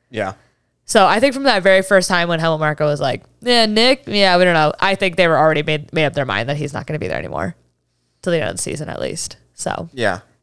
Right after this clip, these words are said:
Speaker 2: and they were just, like, lucky enough to have Daniel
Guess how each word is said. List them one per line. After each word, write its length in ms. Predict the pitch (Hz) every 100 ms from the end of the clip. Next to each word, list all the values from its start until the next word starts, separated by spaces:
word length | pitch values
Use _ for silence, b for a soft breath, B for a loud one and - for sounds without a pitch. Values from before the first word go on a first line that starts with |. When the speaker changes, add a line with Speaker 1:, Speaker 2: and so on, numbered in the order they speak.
| _ -
Speaker 2:
and 80 |
they 80 | 190
were 100 | 180
just, 100 | 170
like, 120 | 165 156
lucky 240 | 156 160
enough 240 | 147 143 -
to 80 |
have 540 | 135 139 131 131 135 - _ _ _ _ _ _ _ _ _ _ _
Daniel 640 | 170 180 147 151 135 147